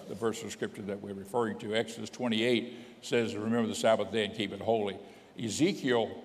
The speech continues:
twenty and twelve is where the Lord was speaking to Israel about the Jewish failure to live for God. In other words, the, the Jews failed to live for God. Let me have you go there for a second.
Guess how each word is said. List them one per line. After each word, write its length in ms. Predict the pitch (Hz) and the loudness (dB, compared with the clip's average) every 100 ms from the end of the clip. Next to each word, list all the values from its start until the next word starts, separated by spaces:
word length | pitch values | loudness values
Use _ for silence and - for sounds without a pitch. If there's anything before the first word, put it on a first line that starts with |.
| - - | -14 -14
twenty 440 | - 180 180 123 | -2 -2 0 0
and 160 | 101 - | -2 0
twelve 400 | 139 143 98 - - - - - - - | 10 10 10 6 -4 -12 -16 -18 -18 -4
is 220 | 117 107 | -2 4
where 180 | 127 120 | 6 6
the 80 | |
Lord 560 | 107 117 151 143 120 120 - - | 6 8 8 10 8 4 0 -8
was 140 | 107 - | -6 -4
speaking 480 | - 156 151 117 110 | 0 -2 0 -2 -2
to 260 | 117 110 - | -4 -4 0
Israel 520 | 156 147 127 123 113 | 0 2 2 6 6
about 460 | 98 123 120 - - - - - - 110 - | 8 10 10 6 -4 -12 -16 -18 -16 -16 -12
the 120 | - 98 | -10 -8
Jewish 500 | 95 139 151 123 - | -2 2 2 2 -2
failure 880 | - - 190 180 101 95 80 78 - | -4 2 4 6 2 -2 -4 -8 -10
to 100 | - | -6
live 240 | 101 101 - | 2 2 2
for 140 | 90 | -6
God. 400 | 82 82 67 - - - - - - - | -4 -4 -4 -8 -14 -20 -20 -20 -18 -2
In 60 | |
other 120 | 113 | 0
words, 240 | 113 107 90 | 4 2 2
the, 140 | 98 98 85 | -4 -6 -8
the 80 | 98 | -8
Jews 400 | 90 113 123 104 | -4 0 0 0
failed 360 | - 117 110 101 | 2 4 4 2
to 60 | 101 | 2
live 220 | 120 123 | 2 2
for 120 | 92 | -2
God. 360 | 82 85 73 71 - - - - - | -4 -2 -2 -4 -12 -20 -20 -20 -16
Let 80 | - | -6
me 80 | 117 | 0
have 200 | 117 101 | 2 2
you 60 | 101 | 2
go 160 | 107 | 2
there 180 | 104 101 | 4 4
for 140 | - 95 | 2 -4
a 60 | |
second. 380 | - 104 98 | -2 -2 -2